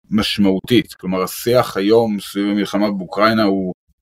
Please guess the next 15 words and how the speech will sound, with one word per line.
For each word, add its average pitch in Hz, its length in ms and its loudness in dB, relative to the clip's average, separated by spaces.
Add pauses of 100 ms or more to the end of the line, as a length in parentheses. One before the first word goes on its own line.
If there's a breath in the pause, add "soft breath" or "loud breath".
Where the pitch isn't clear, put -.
(260)
אני 107 220 -2
לא 113 100 4
יודע 120 320 6
את 110 120 -2
האחוזים 104 440 -2
הספציפיים, 98 800 0
אבל 98 240 0
הוא 101 140 2
משמעותית 104 680 2
נמוך 104 500 2
ממה 104 140 0
שהוא 101 240 -2
היה 101 460 2 (460)
בנקודה 98 560 0
הזאת 98 220 0